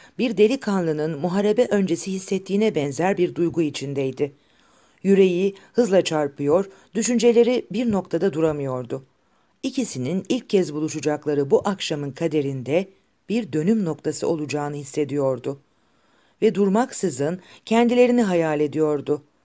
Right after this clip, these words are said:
Kah ayrı ayrı, kah ikisini birlikte. Geçmişi düşündüğünde Levin'le ilişkilerine ilişkin anıların üzerinde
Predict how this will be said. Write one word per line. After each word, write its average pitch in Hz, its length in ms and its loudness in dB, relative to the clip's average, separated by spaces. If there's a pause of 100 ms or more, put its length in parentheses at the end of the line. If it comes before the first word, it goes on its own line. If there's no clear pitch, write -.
(360)
Kah 226 300 -4
ayrı 185 300 4
ayrı, 165 440 4 (340)
kah 262 240 0
ikisini 214 480 0
birlikte. 143 520 -2 (580)
Geçmişi 262 480 0
düşündüğünde 170 840 2 (240)
Levin'le 269 360 4
ilişkilerine 190 760 2
ilişkin 160 520 -4
anıların 202 440 2
üzerinde 151 680 0